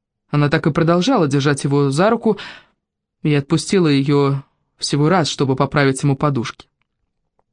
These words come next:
Вечером во флорентийской квартире появилась Аделя с Дедо и Эльзой.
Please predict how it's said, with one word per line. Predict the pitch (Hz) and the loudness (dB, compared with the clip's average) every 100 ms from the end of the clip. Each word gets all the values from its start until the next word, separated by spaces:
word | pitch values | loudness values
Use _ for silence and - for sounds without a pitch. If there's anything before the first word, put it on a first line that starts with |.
| _ _ _ _ _ _ _ | _ _ _ _ _ _ _
Вечером | 196 254 269 254 233 | 2 2 2 2 2
во | 220 | 2
флорентийской | 226 214 202 226 - 202 | 2 2 2 0 0 0
квартире | 196 190 - 254 233 | 2 0 0 0 2
появилась | 214 196 185 208 196 190 | 2 2 2 2 2 0
Аделя | 175 143 151 147 | 0 2 2 2
с | 143 | 0
Дедо | 151 147 | 0 2
и | 165 156 | 2 4
Эльзой. | 143 131 135 139 | 2 2 0 -2